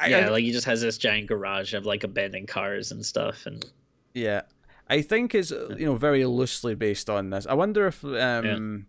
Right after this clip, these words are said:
Speaker 1: like, the whole idea of him towing people, like, and tricking them into, like, thinking he's helping them, I wonder if that was a, um,
Speaker 2: Yeah.
Speaker 1: yeah. Oh, it does say, actually, he stabbed someone in the back that would have paralyzed her. So, I mean, I guess that kill
Speaker 2: Okay.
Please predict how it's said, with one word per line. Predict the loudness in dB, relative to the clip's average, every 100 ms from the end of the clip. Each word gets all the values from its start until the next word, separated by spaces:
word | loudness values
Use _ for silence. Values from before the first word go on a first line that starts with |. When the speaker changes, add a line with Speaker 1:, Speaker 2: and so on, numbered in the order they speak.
| _ _ _ _ _
Speaker 1:
like, | -2 2
the | 4
whole | 4 6
idea | 4 4
of | 0
him | -6
towing | -4 0 0 -2
people, | -8 -6 -2 -2
like, | -2
and | -4
tricking | -6 -4 -4
them | -4
into, | -6 -4
like, | -6 -4
thinking | -8 -6 -8
he's | -2
helping | -2 -2 -4
them, | -6
I |
wonder | -4 -4
if | -4 -2
that | -2 -4
was | -6
a, | -4 -2 -4 -10 _ _ _ _ _ _ _ _ -10
um, | -8 -6 -6 -10 -12
Speaker 2:
Yeah. | -16 -18 _ _ _
Speaker 1:
yeah. | -4 -4 -6 -16 -4
Oh, | 2 4
it |
does | 4 2
say, | 4 4
actually, | 2 0 0 0
he | -2
stabbed | -6 0 0 0
someone | -2 -2
in | -2
the |
back | 0 0 0
that | -4
would | -6
have | -6
paralyzed | -2 0 2 0 -2 -6
her. | -6
So, | 0 0
I | 0
mean, | -2
I | 0
guess | -2 0
that | -2 -2
kill | -4 -4 -6 _ _ _ _ _ -20 _ _ _ _ _ _
Speaker 2:
Okay. | -8 -6 -6